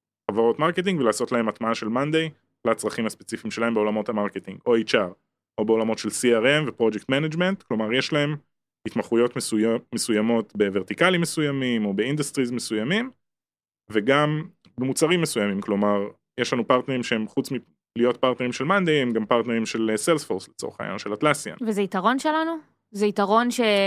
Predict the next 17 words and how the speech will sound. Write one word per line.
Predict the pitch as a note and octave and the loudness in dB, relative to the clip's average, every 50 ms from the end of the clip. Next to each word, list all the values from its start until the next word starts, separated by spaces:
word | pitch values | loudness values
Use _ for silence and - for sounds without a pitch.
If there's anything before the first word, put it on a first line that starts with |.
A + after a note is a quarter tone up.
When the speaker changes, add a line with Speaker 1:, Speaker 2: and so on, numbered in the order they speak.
| G3 F#3+ | 2 2
Speaker 1:
זה | F#3+ | 0
יתרון | G3+ G#3 A2+ A#2+ B2 | 2 4 4 2 4
של, | A#2+ D3 C3+ A#2 | 2 0 0 0
זה | A2+ A2 A2 | 0 -2 0
יתרון | G2+ A2+ G#2+ A#2+ A#2 | 2 4 4 4 4
של | - A#2+ | 2 2
הפרטנרים. | - - C3+ - A#3 G#3+ | 4 4 4 4 4 4
Speaker 2:
שלהם, | A3 A3+ A#3+ C4 C4+ C#4 C4+ C4 B3+ | 4 4 2 2 0 -2 -4 -4 -4
הכוונה? | - C#4 C4 C#4 | -2 -2 2 4
Speaker 1:
כן, | C#4 A#2+ G2+ F#2 G#2+ | 4 4 4 2 -2
זה | A2 | -4
יתרון | G2+ - A#2+ B2 | -2 0 0 0
של | C3 D3+ | 0 0
הפרטנרים, | C#3+ C#3+ F#3+ G3+ G#3 F#3+ F#3 C#3 A#2+ A#2 | 0 2 2 2 2 0 0 -2 -2 -2
כי | - B2 | -2 -2
אם | B2 B2+ | -2 -2
עכשיו | A#2 - - C#3 C3 C3 A#2 | -2 0 2 4 4 4 2